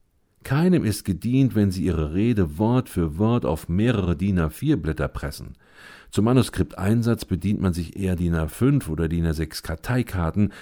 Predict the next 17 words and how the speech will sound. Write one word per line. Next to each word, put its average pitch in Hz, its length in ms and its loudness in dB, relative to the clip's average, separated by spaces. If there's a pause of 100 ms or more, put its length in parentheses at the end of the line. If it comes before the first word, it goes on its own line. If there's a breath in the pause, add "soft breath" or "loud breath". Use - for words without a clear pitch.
(140 loud breath)
die 101 200 4 (220 loud breath)
einseitig 90 840 2
beschrieben 73 580 -2
werden, 98 440 2 (500 loud breath)
oder 123 460 6 (120)
nutzt - 580 -4
direkt 71 520 -4
die 107 100 -2
Folie. 69 520 -6 (1040)
Eine 80 160 -2
solche 104 320 2
Vorbereitung 78 680 0 (340 loud breath)
lädt 87 460 0
zur 71 240 -2
professionellen 69 1000 -4
Rede 69 400 -8
ein. - 240 -12